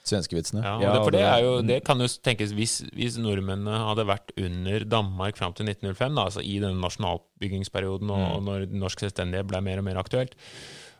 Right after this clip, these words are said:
Speaker 2: om vi da hadde hatt danske vitser i større grad, at
Speaker 3: Meget
Speaker 2: dans-,
Speaker 3: mulig.
Speaker 2: danskene hadde
Speaker 1: Men
Speaker 2: vært,
Speaker 1: de hadde ikke
Speaker 2: eh,
Speaker 1: forstått, vet du.
Speaker 2: Nei, nei.
Speaker 3: Men det var jo,
Speaker 1: Morsomt.
Speaker 3: nå skal det sies at forholdet mellom Norge, Sverige og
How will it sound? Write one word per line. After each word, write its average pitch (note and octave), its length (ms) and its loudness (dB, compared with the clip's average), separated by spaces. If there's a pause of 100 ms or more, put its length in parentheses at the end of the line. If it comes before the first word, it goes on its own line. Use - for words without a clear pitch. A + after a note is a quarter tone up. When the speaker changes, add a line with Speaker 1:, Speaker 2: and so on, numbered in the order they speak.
(120)
Speaker 2:
om A2+ 120 2
vi A2 60 4
da G2+ 140 6
hadde G2 140 4
hatt - 40 -6
danske G2 280 -2
vitser F#2+ 320 -2 (100)
i D#2+ 100 -6
større F2+ 240 0
grad, F2+ 220 2
at G2+ 120 -2
Speaker 3:
Meget G#2 180 4
Speaker 2:
dans-, A2+ 180 2
Speaker 3:
mulig. G#2 240 2
Speaker 2:
danskene G#2+ 460 0
hadde G#2+ 140 4
Speaker 1:
Men - 20 2
Speaker 2:
vært, G2+ 120 2
Speaker 1:
de A2 100 4
hadde A2 180 2
ikke G2 160 2
Speaker 2:
eh, G2 60 4
Speaker 1:
forstått, - 260 0
vet - 80 -6
du. - 80 -10 (320)
Speaker 2:
Nei, - 160 -8
nei. G#2 320 -4 (640)
Speaker 3:
Men A2+ 80 0
det A#2 100 4
var G2 160 4
jo, A#2 60 4
Speaker 1:
Morsomt. B2 340 2
Speaker 3:
nå G#2 120 -6
skal G#2 140 -2
det A2+ 80 -2
sies F2 380 -4
at - 280 -4
forholdet F2 260 0
mellom F2+ 160 0
Norge, F2 240 0
Sverige E2+ 160 0
og E2+ 60 0